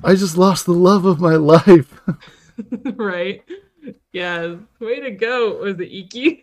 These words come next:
Speaker 2: <laughs> You just drove
Speaker 1: Yeah.
Speaker 2: away the love of my life.
Speaker 1: And
Speaker 2: Watch
Speaker 1: speaking
Speaker 2: them
Speaker 1: of
Speaker 2: meet, like,
Speaker 1: Iki
Speaker 2: years later, and they end up getting married. <laughs>
Speaker 1: it'll be in the next, it'll be in the next Avatar show. We'll
Speaker 2: Right.
Speaker 1: meet a
Speaker 2: <laughs>
Speaker 1: kid who's, like, Milo and Flower Girl's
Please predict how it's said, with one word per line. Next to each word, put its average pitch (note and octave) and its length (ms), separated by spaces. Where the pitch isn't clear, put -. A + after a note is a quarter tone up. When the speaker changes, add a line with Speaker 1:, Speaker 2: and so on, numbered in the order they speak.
Speaker 2:
<laughs> - 80
You C4 140
just D4 280
drove A#3 180
Speaker 1:
Yeah. A#3 120
Speaker 2:
away B3 140
the A#3 100
love A#3+ 180
of B3 140
my G3+ 140
life. A3+ 400
Speaker 1:
And - 720
Speaker 2:
Watch G3+ 40
Speaker 1:
speaking A3+ 360
Speaker 2:
them G3+ 40
Speaker 1:
of D3+ 60
Speaker 2:
meet, D#3 300
like, G3 180
Speaker 1:
Iki G#2 400
Speaker 2:
years G#3 360
later, G3 400
and G#3 120
they G3 160
end G3 120
up F#3 80
getting F#3+ 220
married. F#3 420
<laughs> - 520
Speaker 1:
it'll D#3 220
be C#3 200
in C3 80
the B2 100
next, - 540
it'll C3 100
be B2+ 120
in A2+ 80
the A2+ 40
next G2+ 300
Avatar G#2 420
show. G2+ 280
We'll G2 100
Speaker 2:
Right. A2 220
Speaker 1:
meet A2+ 120
a G#2+ 60
Speaker 2:
<laughs> - 160
Speaker 1:
kid G#2 280
who's, A2+ 220
like, G2+ 400
Milo A2+ 520
and G#2 140
Flower G2 420
Girl's G2+ 680